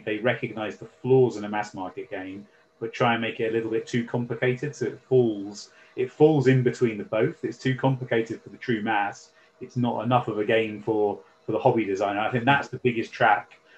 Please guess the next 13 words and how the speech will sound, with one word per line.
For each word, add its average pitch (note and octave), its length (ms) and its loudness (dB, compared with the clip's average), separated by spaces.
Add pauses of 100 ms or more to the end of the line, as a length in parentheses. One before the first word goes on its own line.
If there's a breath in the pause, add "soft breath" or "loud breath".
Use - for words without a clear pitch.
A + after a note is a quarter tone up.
(140)
the B2 80 -6
trap, - 420 2
sorry, G#2 280 0
that, G#2+ 260 0
you G2+ 80 -4
know, G2 60 -8
that G#2+ 200 -2
I A2 60 0
would A2+ 120 -2
always A2 300 -2
warn G#2 300 -4
people, G2+ 600 -6
um, G2 440 -8